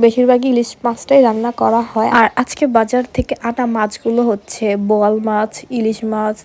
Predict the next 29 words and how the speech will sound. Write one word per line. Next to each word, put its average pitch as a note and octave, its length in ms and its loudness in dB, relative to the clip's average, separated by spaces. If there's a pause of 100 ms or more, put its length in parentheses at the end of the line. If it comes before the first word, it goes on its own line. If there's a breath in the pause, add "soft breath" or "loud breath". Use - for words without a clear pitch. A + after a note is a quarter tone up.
তারপরে G3 400 -2 (100)
বড় G#3 200 2
বড় G#3+ 120 2 (140)
পুঁটি A#3 300 -4 (100)
মাছ, G#3+ 220 -4 (180)
তারপরে G3+ 400 -2 (140)
ছিল G#3+ 220 0 (1000 loud breath)
বড় A3 200 6
বড় A3+ 180 0
ইলিশ B3 260 0
মাছের C4+ 320 0
মতনই C4+ 340 2
ছোটটা, A#3+ 380 -2
ওটা A#3 180 -2
হচ্ছে - 260 -8
আমাদের A#3 200 0 (100)
বিড়ালের A#3 400 4 (100)
জন্য। A3 300 -2 (440)
তো C4 60 2 (640 loud breath)
সবচেয়ে C#4 420 4
মজার B3+ 300 6
ব্যাপার B3 240 0 (100)
হচ্ছে A#3 340 -4
গিয়ে B3 180 2
যে A#3+ 40 -2 (140)
আমি B3+ 160 2 (160)
মাছ A3 160 -4 (160)
বাজারে B3 360 2 (140)
গিয়ে B3 200 0